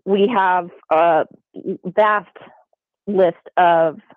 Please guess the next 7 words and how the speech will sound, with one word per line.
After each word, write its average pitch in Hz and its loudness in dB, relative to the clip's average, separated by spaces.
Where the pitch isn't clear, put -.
sorry, 156 0
of 165 0
volunteers. 196 -2
We 202 -2
started 226 0
with 247 -2
six 220 0